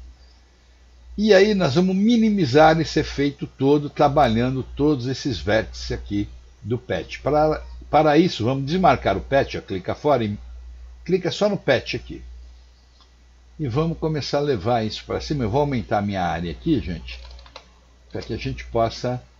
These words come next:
trabalhar com isso mais visível. Olha, vamos escondendo. Nós temos que deixar ele quase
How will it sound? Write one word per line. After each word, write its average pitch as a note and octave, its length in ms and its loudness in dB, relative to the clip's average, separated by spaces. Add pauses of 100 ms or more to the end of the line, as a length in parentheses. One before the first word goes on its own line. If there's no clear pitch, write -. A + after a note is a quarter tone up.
(140)
trabalhar A2 600 -2 (880)
com A#2 140 -4
isso B2 180 -4
mais A#2 300 -2
visível. F2+ 680 -4
Olha, C#2+ 260 -8 (100)
vamos A2 220 -6
escondendo. A#2+ 720 -4 (2000)
Nós B2 200 -2
temos D3 260 -4
que D#3+ 120 2
deixar C3+ 400 0
ele A#2+ 120 -2
quase E3+ 560 2